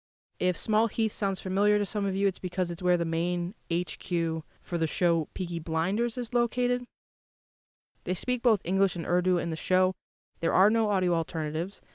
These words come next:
and there are only English subtitles available. I will say they speak with a Brummy accent, so I would definitely suggest using the subtitles anyways, because the accent can be quite hard to understand if you aren't used to it. I watch mostly British shows, and even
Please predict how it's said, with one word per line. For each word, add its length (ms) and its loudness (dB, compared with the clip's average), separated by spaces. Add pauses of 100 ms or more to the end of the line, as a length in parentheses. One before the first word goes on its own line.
(280)
and 140 0
there 140 4
are 160 4
only 300 0
English 400 0
subtitles 540 -2
available. 560 0 (520)
I 80 2
will 100 8
say 200 2
they 140 4
speak 340 -2
with 140 2
a 40 2
Brummy 480 2
accent, 500 -2
so 160 -2
I 100 2
would 240 -2
definitely 440 0
suggest 580 -4
using 300 0
the 60 0
subtitles 800 0
anyways, 500 2
because 340 -6
the 120 -2
accent 380 -6
can 260 -8
be 80 -4
quite 300 -4
hard 220 -2
to 60 -8
understand 500 -6
if 100 -12
you 100 -6
aren't 160 -8
used 300 -4
to 140 0
it. 120 -2 (460)
I 140 4
watch 280 2
mostly 460 2
British 280 0
shows, 300 -2
and 80 -4
even 220 -4